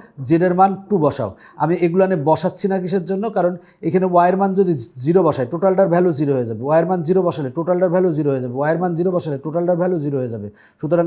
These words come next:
আসে বত্রিশ অ্যান্সার। এখন আমরা এই অঙ্কটা সমাধান করাবো। P of x, comma, y, comma, z equal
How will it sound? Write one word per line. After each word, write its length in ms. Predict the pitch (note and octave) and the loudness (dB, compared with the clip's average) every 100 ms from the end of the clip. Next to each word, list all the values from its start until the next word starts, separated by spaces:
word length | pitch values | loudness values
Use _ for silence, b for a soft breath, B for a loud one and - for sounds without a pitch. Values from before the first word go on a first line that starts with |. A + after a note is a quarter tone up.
| D#3+ | 0
আসে 140 | D#3 G3 E3 | -2 -2 -2
বত্রিশ 380 | E3+ - E3 C#3+ - | -4 -2 -4 -4 -4
অ্যান্সার। 540 | B2+ G#2+ G2+ - _ _ | -6 -6 -10 -12 _ _
এখন 220 | - C#3 D#3+ | -6 -2 0
আমরা 240 | D3+ D3+ | 2 0
এই 260 | D3 D#3 D#3+ | 0 -2 0
অঙ্কটা 300 | D3+ D3 D3 | 0 0 -2
সমাধান 420 | D3+ C3+ C3 C3+ | -2 -4 -4 -2
করাবো। 420 | C3+ C#3 G3 G#3 B B - | -2 0 0 -2 B B -2
P 40 | |
of 400 | E3 E3 D#3+ D#3+ | 2 2 2 -6
x, 40 | D#3 | -6
comma, 420 | - E3+ D#3+ D3+ | -2 0 2 2
y, 160 | D3 D3 | 2 2
comma, 200 | D#3+ D3+ | 0 0
z 220 | B2 C#3 | 0 0
equal 360 | D3 D3 D#3 D3+ | 0 -2 0 -2